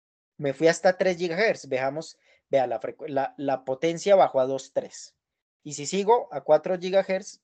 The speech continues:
ahí la situación ya, ya, ah, bueno, en este caso no.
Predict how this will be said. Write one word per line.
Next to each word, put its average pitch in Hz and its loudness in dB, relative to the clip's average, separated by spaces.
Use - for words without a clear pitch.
ahí 131 -6
la 139 0
situación 123 -8
ya, 127 -6
ya, 123 -6
ah, 143 -4
bueno, 117 -8
en 117 -18
este 117 -16
caso 135 -10
no. 98 -20